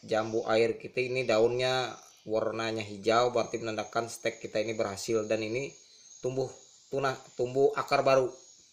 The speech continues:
ya. Nah, ini yang putih tumbuh akar baru, ya. Sekarang kita masukkan lagi ke sini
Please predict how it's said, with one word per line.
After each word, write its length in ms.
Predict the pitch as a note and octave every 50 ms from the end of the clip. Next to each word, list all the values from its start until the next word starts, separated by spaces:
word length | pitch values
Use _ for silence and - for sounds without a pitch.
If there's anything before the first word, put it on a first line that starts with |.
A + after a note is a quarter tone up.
| _ _ - - - - _ _ _ -
ya. 240 | - G#2 A2 A2+ B2+ - - _ _ _ _ _ _ _ _ _ _ _ _ _ _ _ _ -
Nah, 140 | A2 G#2 G2
ini 240 | G2 G2 F#2+ F2+ F2+ F#2+ - -
yang 80 | A2+ G#2+
putih 380 | - - G2+ - A2 G2+ G#2 F#2+
tumbuh 320 | - G2+ G2+ G2 G2 F2+
akar 160 | - G2+ G2
baru, 260 | G2 G2+ G2+ G2 - - A2
ya. 160 | G#2 A2 A#2 C#3+ D#3 - - - _ _ _ _ - - _ _ _ _ _ _ _ _ - -
Sekarang 240 | A#2 A#2+ B2 B2
kita 160 | A#2 A2+ A2 G#2+
masukkan 380 | G#2+ G2+ G2+ G#2 - A#2 A2+ A2
lagi 160 | G2+ G#2 -
ke 100 | - G#2+
sini 240 | G2+ G#2 - -